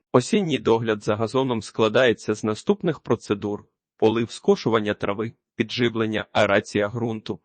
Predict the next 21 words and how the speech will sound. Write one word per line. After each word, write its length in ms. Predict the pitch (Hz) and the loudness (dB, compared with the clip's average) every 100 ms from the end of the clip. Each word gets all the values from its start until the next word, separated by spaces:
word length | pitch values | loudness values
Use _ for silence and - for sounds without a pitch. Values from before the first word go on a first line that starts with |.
| _ | _
Проводяться 600 | - 117 123 127 117 - | -2 0 2 2 0 0
перераховані 760 | 101 107 98 98 - 160 165 151 | 0 0 0 0 2 2 2 -2
роботи 480 | 135 110 113 110 95 | -2 -2 -2 -2 -4
у 140 | 104 | -4
вересні-жовтні. 960 | 101 110 101 - 113 104 101 - 110 110 _ _ | 0 2 0 -4 -8 -6 -8 -8 -14 -14 _ _
До 200 | - 113 | -2 0
заморозків. 800 | 110 131 143 117 113 - - - _ - | 2 2 4 2 -2 -4 -10 -10 _ -12
За 220 | 120 - | 0 2
літні 340 | 143 160 160 | 2 -4 -4
місяці 500 | 151 143 120 - 180 | -4 -2 -2 -2 -2
ви 140 | 165 127 | 0 2
набралися 600 | 110 101 101 101 - 101 | 2 4 2 2 -2 -6
досвіду, 600 | 95 107 - 107 92 87 _ - | 0 -2 -2 -8 -8 -12 _ -4
багато 500 | 107 113 156 175 170 | 0 4 4 4 0
дізналися 640 | 113 107 113 104 107 - | -2 -2 0 0 0 -4
про 200 | - 107 | -6 -4
те, 200 | 107 165 | -2 -2
як 280 | 165 113 113 | -2 -2 -2
доглядати 600 | 110 107 101 90 147 - 135 | -2 0 -2 0 -2 -2 -2
за 160 | 104 | -2
газоном, 560 | 110 104 104 104 110 | -2 -2 -2 -2 -6